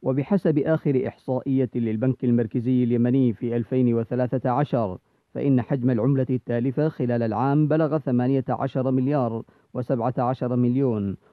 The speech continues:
وأربعمائة واثنين وثلاثين ريالاً يمنياً، في حين تتجاوز العملة المتلفة شهرياً المائة مليون ريال، ما يكبد الاقتصاد اليمني خسائر بعشرات الملايين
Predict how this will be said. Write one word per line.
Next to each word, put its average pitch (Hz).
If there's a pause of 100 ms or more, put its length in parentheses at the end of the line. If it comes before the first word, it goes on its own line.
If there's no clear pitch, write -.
(120)
وأربعمائة 123
واثنين 123
وثلاثين 120
ريالاً 139
يمنياً، 120 (520)
في 117
حين 120
تتجاوز 120
العملة 120
المتلفة 120 (100)
شهرياً 131 (380)
المائة 156
مليون 139
ريال، 120 (300)
ما 143
يكبد 151
الاقتصاد 135
اليمني 127
خسائر 131
بعشرات 127
الملايين 135